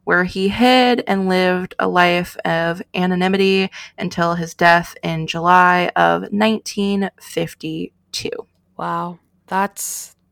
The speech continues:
Speaker 2: st-, that's at least ten years still
Speaker 1: Yeah.
Speaker 2: after everything happened. That sucks.
Speaker 1: Because this was such a covered case in local media, many people formed their own opinions,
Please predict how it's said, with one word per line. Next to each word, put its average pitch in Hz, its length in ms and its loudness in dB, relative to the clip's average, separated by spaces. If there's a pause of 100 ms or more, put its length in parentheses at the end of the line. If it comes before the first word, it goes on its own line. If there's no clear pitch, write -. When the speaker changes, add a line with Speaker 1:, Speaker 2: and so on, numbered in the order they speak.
(120)
Speaker 2:
st-, - 360 -6
that's 202 240 -2
at 226 80 -2
least 277 240 -4
ten 214 200 0
years 190 400 2
still 202 360 0
Speaker 1:
Yeah. 185 100 2
Speaker 2:
after 165 380 -2
everything 170 340 -4
happened. 180 640 -4 (320)
That - 140 -6
sucks. - 580 4 (840)
Speaker 1:
Because 202 360 4
this 226 160 -2
was 254 140 -4
such 185 180 0
a 190 60 0
covered 165 400 2
case 160 560 -4
in 160 160 -6
local 156 240 0
media, 180 600 -2 (360)
many 175 280 0
people 180 460 -2
formed 165 540 0
their - 200 -2
own 156 200 -2
opinions, 190 720 -2